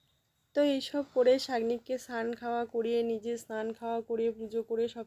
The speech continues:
কিছু করে প্রতিদিন আমার দেরি হয়ে যায়। আর গা-, রাস্তায় এত জ্যাম থাকে, প্রচণ্ড স্পিডে গাড়ি চালিয়ে স্কুলে যেতে হয়, বলতে পারেন খুব রিস্কি রাস্তা দিয়ে আমি যাই। তো জানি না কোন দিন কোন বিপদে পড়বো। আহ,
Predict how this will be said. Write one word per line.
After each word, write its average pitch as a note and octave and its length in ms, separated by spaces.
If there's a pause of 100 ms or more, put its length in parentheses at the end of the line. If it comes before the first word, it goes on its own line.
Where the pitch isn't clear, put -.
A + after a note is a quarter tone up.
কিছু A#3 200
করে A#3+ 240
প্রতিদিন D4 520
আমার A#3 260
দেরি A3 280
হয়ে A3 240
যায়। A3 240 (440)
আর A3 200
গা-, G#3+ 300
রাস্তায় G#3+ 460
এত A#3+ 160
জ্যাম A3+ 380
থাকে, A#3 320
প্রচণ্ড C4+ 480
স্পিডে A#3 380
গাড়ি G#3+ 260
চালিয়ে A3+ 360
স্কুলে A3 380
যেতে A3 300
হয়, G#3+ 280
বলতে G#3+ 320
পারেন A#3+ 280
খুব B3 300
রিস্কি A3+ 380
রাস্তা A3 400
দিয়ে A3+ 260
আমি A3 260
যাই। G#3 360 (500)
তো A#3+ 100
জানি A3+ 300
না A3+ 180
কোন A3 240
দিন A3 180
কোন A3 200
বিপদে G#3 420
পড়বো। G#3 440
আহ, G#3+ 600